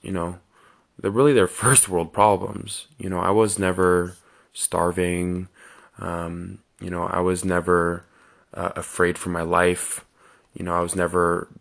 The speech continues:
uh, in a war zone. Um, you know, many of the potential outcomes that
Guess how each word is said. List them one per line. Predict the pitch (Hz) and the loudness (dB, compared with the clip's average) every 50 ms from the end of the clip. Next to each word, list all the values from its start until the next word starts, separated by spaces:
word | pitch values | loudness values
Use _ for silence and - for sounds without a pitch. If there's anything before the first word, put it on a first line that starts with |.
| _ _ _ _ _ _ _ - | _ _ _ _ _ _ _ -12
uh, | - 87 90 - - | -10 -8 -8 -8 -6
in | - 90 92 | -6 -2 -2
a | 85 | -2
war | 82 85 87 85 87 90 92 92 92 92 | -2 -4 -4 0 4 4 6 6 4 4
zone. | 87 98 95 92 90 90 87 87 87 87 87 90 90 _ _ _ _ _ _ _ _ - - - | 2 0 2 2 2 2 0 0 -2 -4 -6 -8 -12 _ _ _ _ _ _ _ _ -20 -18 -16
Um, | 90 90 90 87 87 90 92 95 98 - _ _ | -14 -14 -12 -12 -12 -12 -12 -14 -16 -18 _ _
you | - 95 | -10 -8
know, | 90 87 | -6 -2
many | 92 95 95 104 117 120 | 0 2 2 2 4 2
of | 113 98 87 | 2 2 2
the | 92 90 85 | 2 0 0
potential | - - 92 - - 95 87 90 - - - | 0 -6 -14 -12 -8 -8 -6 -4 -4 -4 -4
outcomes | - - 87 - - - 92 85 87 - | -2 -2 -2 -4 -4 -8 -8 -8 -6 -4
that | 85 87 87 82 - | -2 -2 -2 -2 -4